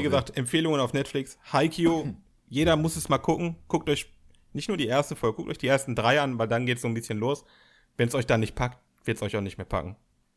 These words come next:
Speaker 2: Aber
Speaker 1: Ja, das ist ein, ist eine Ansage.
Speaker 2: aber ist geil.
Speaker 1: Ich hab da dann etwas im Gepäck, da, das ist mehr meine Richtung dann, nämlich, äh, Konosuba.
Speaker 2: Was?
Speaker 1: Kennst du gar nicht, ne?
Speaker 2: Nee.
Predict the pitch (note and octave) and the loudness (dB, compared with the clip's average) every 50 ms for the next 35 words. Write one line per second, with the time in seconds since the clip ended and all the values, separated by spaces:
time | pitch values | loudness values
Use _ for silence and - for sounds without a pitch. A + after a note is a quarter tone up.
0 | _ _ _ _ _ _ _ _ _ _ _ _ _ _ _ _ - G#2+ G2 G2 | _ _ _ _ _ _ _ _ _ _ _ _ _ _ _ _ -2 -2 0 0
1 | G2 G2+ A#2+ G#2 F2+ F2 G2+ G#2+ G#2 G#2 B2+ B2+ - - G#2 G2+ A2+ G#2+ G2 F#2 | 0 -2 -2 -2 -2 -4 -6 -8 -6 -6 -6 -6 -4 -6 -4 -2 -2 -2 -2 -2
2 | F2 - - - F2+ F2+ - _ _ - - G#2+ G2 G2 G2+ - - G2+ F#2+ G2 | -4 -6 -6 -6 -6 -8 -10 _ _ -10 -8 -6 -6 -6 -8 -8 -8 -8 -8 -8
3 | - _ _ _ _ _ _ _ _ _ _ _ - G#2 G2+ - C3 - - G#2+ | -12 _ _ _ _ _ _ _ _ _ _ _ -18 -10 -6 -4 -4 -4 -2 -2
4 | F#2+ G#2+ G#2 F2 D2+ F2+ - - F#2+ F2 F#2+ F#2 F2 - E3 - - - - - | -2 0 0 -2 -2 -4 -4 -4 -4 -4 -4 -4 -6 -6 -10 -10 -8 -8 -8 -8
5 | - - F2 - - _ - G2+ A2 - - - - - - - G2+ G#2+ B2 A2+ | -6 -8 -8 -8 -8 _ -8 -8 -8 -8 -12 -16 -16 -14 -8 -2 0 0 0 0
6 | F#2 G2+ F2+ F2 E2+ E2+ D#2+ - - G2+ F#2+ F#2+ F#2 F#2+ G#2+ B2+ C3+ - _ - | 0 -2 -2 -2 -4 -6 -8 -8 -8 -6 -6 -4 -4 -4 -4 -4 -6 -6 _ -6
7 | - F#2 G2 G#2+ A#2+ C3 - _ _ _ _ _ _ - F#2 - F2 - - - | -4 -2 -2 -2 -2 -4 -6 _ _ _ _ _ _ -6 -6 -4 -4 -6 -6 -4
8 | - A#2 C3 C3+ C3 A#2+ A#2+ A#2 F#2+ G#2 F#2+ F#2 E2+ - _ _ _ _ _ _ | -2 -2 0 -2 -2 -2 -4 -4 -2 -2 -2 -2 -4 -8 _ _ _ _ _ _
9 | _ _ _ _ _ _ _ _ _ _ _ _ _ _ _ _ _ _ _ _ | _ _ _ _ _ _ _ _ _ _ _ _ _ _ _ _ _ _ _ _
10 | _ _ - - - - B2 D3 - - _ _ _ _ _ _ _ _ _ _ | _ _ -16 -10 -8 -6 -6 -6 -8 -12 _ _ _ _ _ _ _ _ _ _
11 | _ _ _ _ - - - - - G2+ - - - F#2+ - - F#2 F2 E2+ F2 | _ _ _ _ -20 -20 -14 -10 -10 -8 -8 -8 -10 -6 -2 -2 0 0 0 -2
12 | E2 - - A2 A2 - _ _ - C3 B2 A#2+ G#2+ - - | -4 -4 -6 -6 -6 -6 _ _ -2 2 2 2 2 0 -2